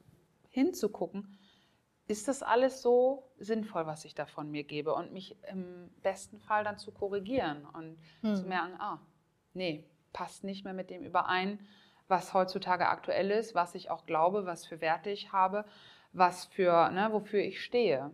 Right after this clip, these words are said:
Speaker 1: Da
Speaker 2: Ja.
Speaker 1: passt dieser Ausdruck gerade nicht.“
Speaker 2: Und du hast gerade noch so ein schönes Wort, ähm, mit eingebracht, äh, Schuld.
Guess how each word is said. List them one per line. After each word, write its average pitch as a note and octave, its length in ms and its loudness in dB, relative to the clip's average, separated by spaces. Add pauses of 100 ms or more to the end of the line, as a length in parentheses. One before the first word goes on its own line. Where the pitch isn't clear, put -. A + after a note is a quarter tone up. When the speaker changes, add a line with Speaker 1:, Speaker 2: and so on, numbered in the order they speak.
(100)
Speaker 1:
Da E3+ 100 2
Speaker 2:
Ja. - 40 2
Speaker 1:
passt F#3 500 -8 (340)
dieser F#3 260 0
Ausdruck F#3 400 -4
gerade F3+ 220 -8
nicht.“ - 320 -10 (1300)
Speaker 2:
Und A3+ 80 0
du A#3+ 40 6
hast A#3+ 120 2
gerade B3 280 6
noch B3+ 140 4
so B3 140 -2
ein A#3 80 -2
schönes C4+ 440 0
Wort, B3+ 400 -2
ähm, A#3+ 460 0 (160)
mit A3+ 240 0
eingebracht, A3 840 -2
äh, G#3 140 0
Schuld. C#4 760 0